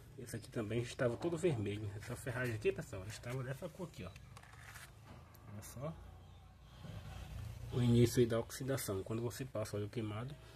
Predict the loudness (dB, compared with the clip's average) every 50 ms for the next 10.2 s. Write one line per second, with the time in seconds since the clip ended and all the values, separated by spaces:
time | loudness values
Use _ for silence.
0 | -20 -20 -20 -20 -12 -6 -2 2 4 4 4 4 4 6 6 6 6 6 4 2
1 | 2 0 -4 -2 -4 -4 -4 -2 2 4 6 6 6 4 0 0 2 4 4 6
2 | 6 6 4 4 2 0 2 2 4 6 6 6 6 6 6 6 4 4 4 4
3 | 4 4 4 2 0 -4 -6 -6 -6 -6 -6 -6 -8 -10 -14 -18 -20 -20 -20 -20
4 | -20 -20 -20 -18 -18 -12 -4 2 4 4 4 4 2 4 4 6 8 8 8 8
5 | 8 6 6 6 4 4 4 2 0 -4 -10 -20 -20 -20 -20 -20 _ _ _ _
6 | -20 -20 -20 -14 -8 2 8 8 8 8 8 6 4 4 4 4 2 -2 -8 -18
7 | -20 -20 -20 -14 -6 -2 0 0 0 0 0 2 6 6 6 8 6 6 4 6
8 | 6 6 8 8 6 6 4 2 2 2 0 0 2 4 4 4 4 4 6 4
9 | 4 4 4 2 2 2 4 4 4 4 4 4 4 4 6 6 6 6 8 6
10 | 6 4 2 -2